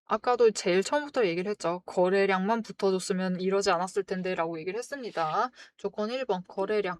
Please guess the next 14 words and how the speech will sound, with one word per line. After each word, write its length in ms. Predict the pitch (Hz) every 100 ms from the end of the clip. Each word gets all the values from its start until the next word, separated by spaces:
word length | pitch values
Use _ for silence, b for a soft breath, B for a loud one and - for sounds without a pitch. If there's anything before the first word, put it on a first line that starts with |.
| -
일단 600 | 196 214 240 240 247 233
하나오션에 800 | 277 302 339 339 320 320 294 285
대한 400 | 254 254 277 285
그 300 | - 196 196
집중도 520 | - 202 - 277 269
자체가 400 | 233 202 226 214
다시 340 | 214 180 180 226
회복이 320 | 285 285 262
되어야 400 | - 185 185 180
돼요. 240 | 160 160 175 B B
거래량이 600 | - 202 226 214 208 240
돌아와 420 | 254 190 196 196 196
줘야 240 | 180 180
됩니다. 560 | 185 190 180 160 175